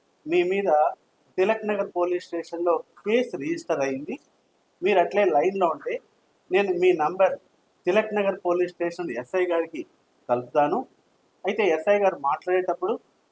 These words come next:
మీ, మీ ఇద్దరి కన్వర్జేషన్ ఎవ్వరూ వినకూడదు. నువ్వు ఒక గదిలోకి వెళ్ళి తలుపులు మూసుకొని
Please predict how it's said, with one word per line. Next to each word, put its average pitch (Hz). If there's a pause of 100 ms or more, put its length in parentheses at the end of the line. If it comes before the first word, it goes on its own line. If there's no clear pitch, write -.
(160)
మీ, 208 (720)
మీ 156
ఇద్దరి 185
కన్వర్జేషన్ 190 (460)
ఎవ్వరూ 156
వినకూడదు. 151 (500)
నువ్వు 165 (380)
ఒక 139
గదిలోకి 160
వెళ్ళి 151
తలుపులు 147
మూసుకొని 165